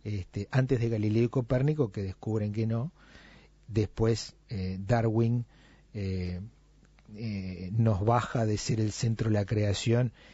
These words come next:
y nos pone como monos evolucionados, y Sigmund Freud termina de darnos el último golpe diciéndonos que ni siquiera somos muy conscientes porque nos determina algo que no conocemos, que está en el inconsciente. Y esto que estoy diciendo, oigan,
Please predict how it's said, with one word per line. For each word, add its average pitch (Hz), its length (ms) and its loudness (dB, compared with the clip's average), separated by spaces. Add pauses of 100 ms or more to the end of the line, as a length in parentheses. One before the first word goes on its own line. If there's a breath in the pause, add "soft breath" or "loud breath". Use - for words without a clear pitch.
y 110 120 -2
nos 107 120 0
pone 113 300 2
como 110 220 0
monos 113 340 2
evolucionados, 120 840 2 (720 soft breath)
y 110 460 2
Sigmund 113 420 2
Freud 117 240 2
termina 110 560 2
de 98 300 -2
darnos 107 400 0
el 104 100 0
último 110 360 2
golpe 107 280 2
diciéndonos 101 540 0
que 127 100 0
ni 113 100 2
siquiera 104 360 0
somos 98 240 0
muy 107 120 2
conscientes 110 460 0
porque 110 300 -2
nos 95 100 -2
determina 101 460 0
algo 101 200 2
que 95 120 -2
no 95 120 2
conocemos, 101 520 2
que 104 60 -4
está - 120 -6
en 85 80 0
el 80 100 -2
inconsciente. 78 600 -8 (1600 loud breath)
Y 208 260 4
esto 185 340 4
que 120 100 -4
estoy 135 260 0
diciendo, 101 520 -2
oigan, 90 360 -6